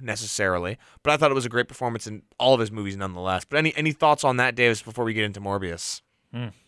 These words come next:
Speaker 2: I probably should so we can av-, avoid Morbius, but
Speaker 1: Nah, you know, it's up to you.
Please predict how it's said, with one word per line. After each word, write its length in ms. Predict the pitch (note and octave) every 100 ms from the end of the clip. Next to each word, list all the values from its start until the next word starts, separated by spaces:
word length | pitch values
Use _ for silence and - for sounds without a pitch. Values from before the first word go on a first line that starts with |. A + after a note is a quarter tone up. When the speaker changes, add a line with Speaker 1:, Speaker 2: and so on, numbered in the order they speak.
| -
Speaker 2:
I 80 |
probably 240 | G#2+ D#3 C#3+
should 400 | - B2+ B2 G#2+
so 100 | -
we 60 | A2+
can 140 | G#2+
av-, 240 | G2 G2 -
avoid 420 | A#2 G#2+ A2 G#2
Morbius, 500 | G#2 G2+ G2+ C#2+ -
but 80 | F3+
Speaker 1:
Nah, 360 | A#3 C4+ B3+ A#3+
you 180 | G#3+
know, 240 | F3+ F3 E3+
it's 320 | E3+ - - _ _ -
up 120 | E3+
to 100 | -
you. 180 | F2+ D#2+